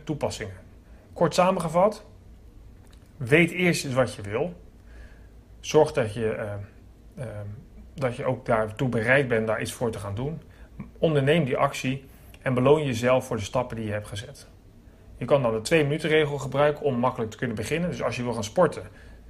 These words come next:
eh, maak het makkelijk. Als je wil je, je pensioengoed wil regelen, zorg dat je makkelijker je geld kan overboeken.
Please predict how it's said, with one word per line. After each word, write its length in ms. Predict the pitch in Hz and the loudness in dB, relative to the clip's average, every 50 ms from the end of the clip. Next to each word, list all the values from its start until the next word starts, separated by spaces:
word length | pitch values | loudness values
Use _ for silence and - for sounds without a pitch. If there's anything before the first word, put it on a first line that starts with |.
| - - - - - - | -20 -20 -20 -20 -10 -6
eh, 120 | - 117 | -4 -2
maak 240 | 107 117 127 127 113 | 2 2 2 2 2
het 100 | 113 107 | 2 2
makkelijk. 400 | 135 151 165 165 165 165 160 156 - | 2 2 2 2 0 -2 0 0 -2
Als 160 | 127 123 - | -2 -2 -2
je 100 | - 120 | -4 -4
wil 200 | 113 123 117 113 | -2 0 0 0
je, 320 | 113 113 110 107 107 110 113 | -2 -2 -2 -2 -2 -4 -4
je 80 | 107 | -6
pensioengoed 560 | 104 117 110 - 180 175 139 139 147 131 123 | -8 -6 -2 0 0 0 0 0 -2 -4 -4
wil 320 | - 143 123 123 120 120 117 | -6 -6 -4 -2 -2 -2 0
regelen, 400 | 117 117 110 104 110 107 104 104 - - | -2 -2 -2 -4 -6 -8 -8 -10 -12 -18
zorg 280 | - - - 139 123 107 | -10 -6 -4 -4 -4 -4
dat 100 | 107 107 | -6 -8
je 140 | 120 120 - - - | -8 -8 -10 -10 -10
makkelijker 640 | 165 123 127 139 151 151 143 127 117 104 - 139 120 - | -6 -2 0 0 0 0 -2 -4 -6 -6 -8 -10 -10 -10
je 220 | - 117 104 107 | -8 -8 -8 -8
geld 260 | 104 - 170 175 175 170 | -4 0 0 0 0 -2
kan 120 | - 156 | -4 -4
overboeken. 580 | 156 151 139 123 123 117 123 - - - 120 | -4 -2 -4 -4 -6 -6 -8 -8 -8 -10 -12